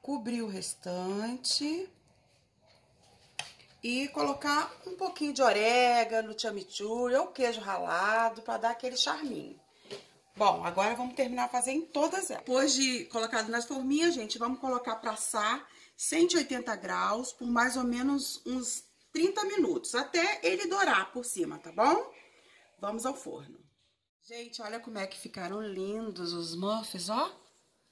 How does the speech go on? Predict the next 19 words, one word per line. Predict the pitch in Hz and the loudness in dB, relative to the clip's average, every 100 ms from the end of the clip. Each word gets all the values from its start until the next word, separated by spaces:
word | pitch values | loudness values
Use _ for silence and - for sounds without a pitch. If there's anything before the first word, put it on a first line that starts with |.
| _ _ - | _ _ -8
Que | - 254 | -2 2
maravilhoso. | 277 233 208 190 185 196 220 214 202 185 - - - - | 4 4 0 -2 -6 -6 -6 -4 -6 -8 -14 -20 -20 -20
Agora | 175 165 | -10 -8
a | 170 | -6
gente | 170 170 | -6 -8
vai | 160 170 190 214 | -8 -2 2 2
arrumar | 190 185 180 | 0 -6 -8
aqui | 180 - | -8 -12
bem | 165 196 233 | -12 -8 -4
arrumadinho | 240 220 202 196 - 170 170 175 190 208 233 - _ _ - | -4 -6 -8 -4 0 0 0 -4 -8 -10 -12 -14 _ _ -10
pra | 180 | -10
tirar | - 185 185 | -8 -8 -8
aquela | - - 240 247 | -8 -4 -4 -4
foto | 240 - 202 220 233 | -8 -4 0 0 -2
maravilhosa | 214 214 226 240 196 180 170 170 170 170 - - - - | -2 0 0 -2 -2 0 0 -2 -10 -12 -16 -20 -20 -8
pra | 180 | -6
postar | 180 196 - 190 | -4 -6 -4 -6
pra | 180 - 220 262 | -4 2 4 4
vocês. | 294 - 175 151 151 - | 2 0 0 -2 -2 -4